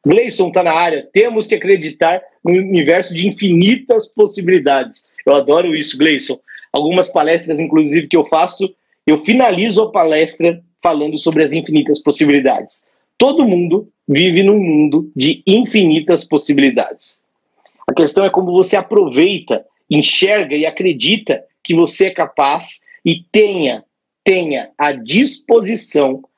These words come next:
de fazer, de agir, de resistir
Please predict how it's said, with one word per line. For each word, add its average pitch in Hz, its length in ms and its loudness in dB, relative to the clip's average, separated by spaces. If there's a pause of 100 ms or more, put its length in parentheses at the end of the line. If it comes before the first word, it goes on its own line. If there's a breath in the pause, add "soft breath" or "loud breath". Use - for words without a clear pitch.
(100)
de 139 160 -2
fazer, 127 760 -2 (160)
de 135 200 0
agir, 165 580 -2 (140 soft breath)
de 170 300 -2
resistir 254 960 -2